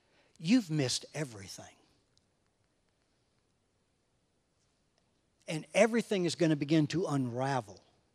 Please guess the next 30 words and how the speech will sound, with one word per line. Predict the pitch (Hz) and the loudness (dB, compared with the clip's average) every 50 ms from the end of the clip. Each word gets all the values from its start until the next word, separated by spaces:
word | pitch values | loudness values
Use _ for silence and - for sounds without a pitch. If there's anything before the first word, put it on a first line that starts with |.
| _ _ _ _ _ _ _ _ _ _ _ _ _ _ _ | _ _ _ _ _ _ _ _ _ _ _ _ _ _ _
if | - 170 135 - - | -6 -6 -6 -4 0
you | 143 147 | 0 0
don't | 143 127 143 - | 0 0 -2 -8
correct | - 127 123 120 117 104 _ _ | -10 -10 -8 -8 -10 -12 _ _
this." | - - - - - - - - - _ _ _ _ _ _ _ _ _ _ _ _ _ _ _ _ _ _ _ _ _ _ _ _ _ _ _ _ _ _ _ | -20 -20 -20 -18 -18 -18 -18 -20 -20 _ _ _ _ _ _ _ _ _ _ _ _ _ _ _ _ _ _ _ _ _ _ _ _ _ _ _ _ _ _ _
And | 170 185 | 2 4
then | 208 226 | 6 6
as | 220 202 - | 6 6 6
we | 196 202 190 | 4 4 4
move | 190 208 233 247 240 233 220 190 156 - - - - _ _ | 6 6 6 6 6 6 4 2 -2 -6 -16 -20 -20 _ _
to | - | -4
the | 180 | -2
Lord's | 170 180 190 185 175 156 - - | 4 6 6 6 6 4 2 2
Supper, | - 208 185 - 156 147 127 110 - _ _ _ _ _ _ _ _ - _ _ _ _ _ _ _ _ _ _ _ _ | 2 2 2 2 -4 -8 -8 -10 -18 _ _ _ _ _ _ _ _ -20 _ _ _ _ _ _ _ _ _ _ _ _
he | _ - 202 | _ -2 4
gives | 160 185 185 170 - | 6 6 4 4 2
a | 156 | -4
forceful | - - 175 170 156 - - 180 180 | -2 2 2 2 2 2 -2 -2 0
warning. | 165 156 151 131 117 101 104 101 - 226 | 0 0 0 -2 -4 -8 -14 -18 -16 -12
And | 147 143 | -2 0
just | 180 170 - | 0 2 4
get | 214 - - | 2 2 2
these | 202 180 - | 0 0 0
four | - - 190 196 202 | 2 4 6 6 6
words | 208 196 185 175 170 151 - | 6 6 4 4 2 0 0
down | 165 165 156 160 165 | -2 0 0 2 0
in | 165 165 | 0 0
your | 165 165 | 0 0
sermon | 147 - - 165 170 170 165 156 | 0 0 2 2 2 2 2 0
notes. | 131 113 107 - - - - - | 0 -2 -4 -8 -10 -12 -12 -12